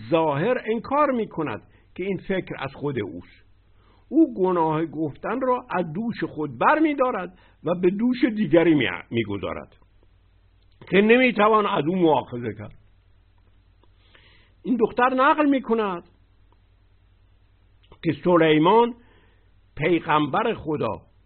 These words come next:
و بلقیس فرزندی افلیج داشتن. خوب نگاه کنید،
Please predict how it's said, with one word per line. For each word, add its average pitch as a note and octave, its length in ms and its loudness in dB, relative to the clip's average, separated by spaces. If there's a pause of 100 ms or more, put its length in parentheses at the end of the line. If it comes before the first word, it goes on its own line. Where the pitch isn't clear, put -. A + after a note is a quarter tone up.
(520)
و D#3+ 140 -2 (440)
بلقیس D3 540 0 (220)
فرزندی F3 840 -2
افلیج B3 520 0
داشتن. - 420 -4 (2750)
خوب D3 180 -6
نگاه C#3 360 -6
کنید، - 320 -14